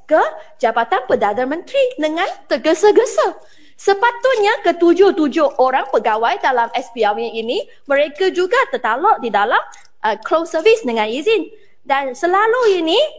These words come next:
J P A cakap bahawa, uh, uh, pegawai di bawah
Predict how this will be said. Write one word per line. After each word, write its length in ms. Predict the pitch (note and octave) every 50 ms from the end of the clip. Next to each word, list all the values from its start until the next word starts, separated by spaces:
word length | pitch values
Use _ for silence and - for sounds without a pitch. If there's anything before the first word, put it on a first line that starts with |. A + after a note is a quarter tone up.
| A3
J 160 | C#4+ F4 F4+
P 240 | F#4 F#4 F#4 F#4 -
A 160 | F4+ G4 F#4+
cakap 400 | D4 A3 C4 B3 - - - -
bahawa, 400 | - F3+ - A#3 A#3+ C4 D4 F4 G#4 - - - - - - -
uh, 400 | - - A#3 A#3+ A3+ G#3+ G3+ G3+ G3+ G3
uh, 420 | - - - G#3 G3+ G3 G3+ F#3 F#3 F#3 -
pegawai 560 | - B3+ - C#4 C#4 C#4+ D#4+ G#4+ A4+ F#4 C4+
di 80 | G#3 A3
bawah 400 | G#3+ A#3 A3+ A#3+ B3+ C4+ C#4+ D4+